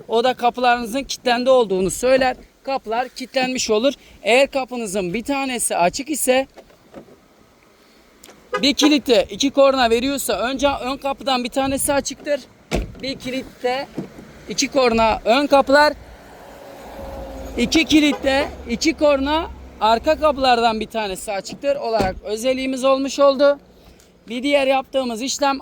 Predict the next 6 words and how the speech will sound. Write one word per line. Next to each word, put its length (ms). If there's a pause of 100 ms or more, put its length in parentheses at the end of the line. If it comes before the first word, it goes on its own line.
alarm 380
özelliğimiz. 720 (480)
Aracımızı 640
kilitledim. 600 (680)
Araçtan 560
uzaklaştım. 840